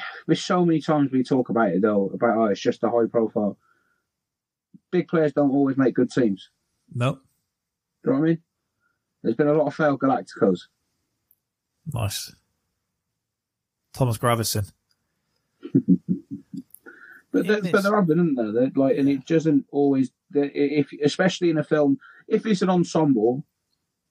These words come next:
Speaker 1: look at Free Fire. We talked about that.
Speaker 2: Yep.
Speaker 1: Big na-, big names.
Speaker 2: Yeah.
Speaker 1: Like, a big, big cast, could have been brilliant, but there was something, they did something a little bit off. Whereas in this,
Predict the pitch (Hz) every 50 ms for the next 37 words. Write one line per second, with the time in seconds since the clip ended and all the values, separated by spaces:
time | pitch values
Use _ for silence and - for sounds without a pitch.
0 | _ _ _ - 311 254 226 202 - - 233 233 208 - - - 180 160 - _
1 | _ - 143 139 - 180 165 147 156 156 151 175 - - - _ _ - - -
2 | _ _ _ _ _ _ _ _ _ _ _ _ - 123 120 - - _ _ _
3 | _ _ - - 180 156 156 156 156 - - - - 190 165 131 131 143 156 160
4 | 170 143 - - - 185 - 131 107 - - - - _ - 143 160 151 143 147
5 | 139 - 175 156 139 - 175 156 - - 151 139 139 135 - - - - - 170
6 | 151 135 135 131 131 135 135 135 131 131 127 123 - _ - 135 131 135 131 -
7 | - 151 143 127 127 - 131 127 - - _ _ _ _ _ 143 135 131 - _
8 | - 143 123 117 - - - 170 143 139 147 127 123 135 135 123 113 120 117 117
9 | 123 113 101 - - _ _ _ _ _ _ _ _ _ _ _ _ _ _ -
10 | 123 127 127 127 123 - - - - 135 135 143 139 131 - - -